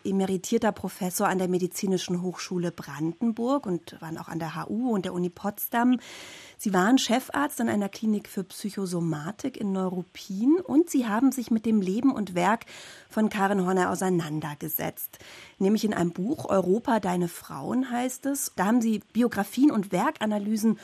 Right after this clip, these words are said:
von vierundzwanzig Europäerinnen zusammengetragen. Was macht denn das Leben und Werk von Karin Horney für Sie so interessant?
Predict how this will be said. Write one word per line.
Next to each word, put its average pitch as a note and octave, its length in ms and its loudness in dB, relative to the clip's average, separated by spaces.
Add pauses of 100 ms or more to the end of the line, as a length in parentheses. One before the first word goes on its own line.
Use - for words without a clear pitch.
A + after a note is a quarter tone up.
(320)
von G3 220 0
vierundzwanzig A#3+ 1040 0
Europäerinnen F#3+ 880 -2
zusammengetragen. F#3 1080 -2 (500)
Was G3 140 -4
macht G#3+ 260 -2
denn C#4+ 140 4
das B3 160 -6
Leben G#3+ 360 -2
und A#3 200 -4
Werk G#3+ 260 -4
von A3 240 -2
Karin G3 460 -4
Horney A3+ 320 0
für A3+ 180 -6
Sie G#3+ 240 2
so F#3 100 2
interessant? E3 720 -6